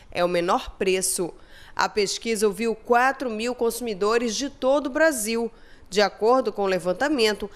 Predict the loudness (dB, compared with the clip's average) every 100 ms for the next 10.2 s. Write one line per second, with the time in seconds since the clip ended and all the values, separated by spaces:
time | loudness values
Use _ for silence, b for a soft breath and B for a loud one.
0 | b b -2 0 0 0 -2 -8 -6 0
1 | 0 0 -4 -2 -2 -6 0 0 0 -2
2 | -2 -6 -4 -4 -2 -6 0 0 0 -2
3 | -4 -4 -4 -4 -2 2 2 2 -2 -6
4 | -8 b b -4 2 2 0 2 4 4
5 | 0 -10 2 2 4 0 -2 -4 -4 -4
6 | -2 -4 -8 -8 -6 -4 -2 -2 -2 -10
7 | b b 2 2 2 2 2 -2 -4 -4
8 | -6 -2 0 2 0 -2 -6 -8 -2 -2
9 | -2 -4 -2 -2 -2 -6 -6 0 2 2
10 | -4